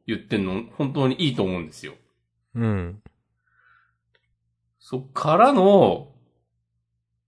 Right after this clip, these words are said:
Speaker 1: なんか、大輝くんの返しが、
Speaker 2: うん。
Speaker 1: なんかあまりにも、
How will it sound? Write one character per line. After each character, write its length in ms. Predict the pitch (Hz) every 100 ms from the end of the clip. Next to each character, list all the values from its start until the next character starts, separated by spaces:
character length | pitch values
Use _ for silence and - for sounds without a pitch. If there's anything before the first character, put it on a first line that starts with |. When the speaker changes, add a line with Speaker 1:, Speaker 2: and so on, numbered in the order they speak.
| _ _ _ _ _ _ _ _ _ _ _ _ _ _ _ _ -
Speaker 1:
な 200 | 107 107
ん 140 | 123
か、 360 | - 98 80 - _ _ _ _ _ _ _ - - _ _
大 340 | - 110 143 139
輝 160 | -
く 220 | - -
ん 100 | 92
の 60 | 85
返 480 | - - 95 113 117
し 280 | 117 - 113
が、 360 | 95 71 69 - _ _ _ _ _ _ _ -
Speaker 2:
う 100 | 107
ん。 340 | 101 90 82 104 _ _ _ _ _ _ _ _ -
Speaker 1:
な 120 | 127
ん 60 | 120
か 100 | -
あ 200 | 123 113
ま 200 | 120 151
り 320 | 180 247 247
に 20 | 165 117 -
も、 320 | 101 92 85